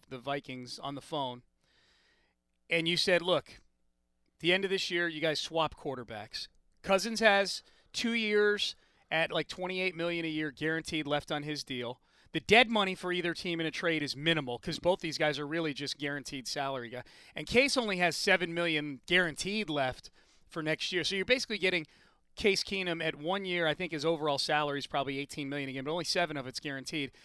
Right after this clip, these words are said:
You get Cousins for two years, fifty-six million. Which G M says no? <sighs> Cousins for Keenum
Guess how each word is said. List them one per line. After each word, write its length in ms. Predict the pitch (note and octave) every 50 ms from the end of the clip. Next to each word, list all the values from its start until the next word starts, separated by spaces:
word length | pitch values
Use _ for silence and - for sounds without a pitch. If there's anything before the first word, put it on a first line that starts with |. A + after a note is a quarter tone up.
| - _ -
You 80 | D3
get 200 | D#3 E3+ - _
Cousins 460 | - - G#3+ A#3 G3+ D#3+ F3 E3 -
for 140 | - - D3+
two 180 | - - G#3+ G3+
years, 320 | F#3+ F#3 F3+ F3+ E3 -
fifty-six 580 | - - F3 - D#3+ D3 - - F3+ E3+ - -
million. 360 | C#3+ C#3 C3 C3 C3 C3 - _ _ _ _ _ _ _ _ _ _ _ _ _ _ _
Which 460 | - D#3 A3 B3+ - - - - _
G 260 | - - G#3 A3 A3+ G3+
M 200 | G3 G3 F#3+ -
says 340 | - F#3+ E3 E3 D3 B2+
no? 320 | C#3 D3 C#3+ C3 G2+ F#2 F#2+ _ _ _ _ _ _ _ _ _ _ - - _ _ _ _ _ _ -
<sighs> 60 | - - - - - - - - - -
Cousins 500 | - - G3+ A3 A#3 G#3+ C4+ C4+ C4+ B3+
for 200 | - - A#3+ G#3
Keenum 640 | G#3 - - - G#3+ G#3+ G3+ F3+ D#3+ D3 C#3 C#3+ D#3